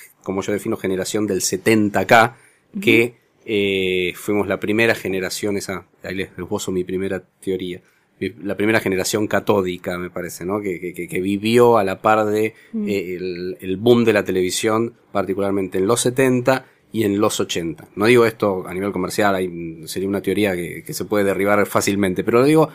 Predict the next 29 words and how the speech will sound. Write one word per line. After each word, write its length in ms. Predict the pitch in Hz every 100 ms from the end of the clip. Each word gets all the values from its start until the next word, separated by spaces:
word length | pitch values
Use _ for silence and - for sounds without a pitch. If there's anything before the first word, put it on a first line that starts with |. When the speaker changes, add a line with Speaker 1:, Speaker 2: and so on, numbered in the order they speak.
| -
Speaker 1:
los 120 | 113
aspectos 320 | 117 131 131
de 200 | 127 139 - - -
esta, 400 | 127 127 131 -
esta 320 | - 120 - 120
generación, 680 | 131 127 131 - 156 151
que, 60 | 104
bueno, 300 | - - -
hoy 140 | -
podemos 320 | 101 95 92 87
nombrar 260 | 85 95
otros 160 | 90 85
exponentes, 540 | 85 107 139 135 101
como, 320 | - 82 82 - - _
eh, 220 | 95 92 90
Axel 280 | 95 92
Kuchevaski, 800 | 87 82 95 113 117 113 110 -
si 100 | - -
quieren, 680 | 110 104 104 101 98 98 92 - _
este, 380 | 95 - - 82
y 160 | 85 95 _
cantidad 560 | 95 95 95 101 107 101
de 180 | 98
otros, 540 | 101 104 101 95 - - _ _
eh, 400 | - 80 80 80 78
nombres 580 | 110 110 104 98 -
que 260 | - - 90
hoy 240 | 101 101 -
estamos, 600 | - 101 101 101 -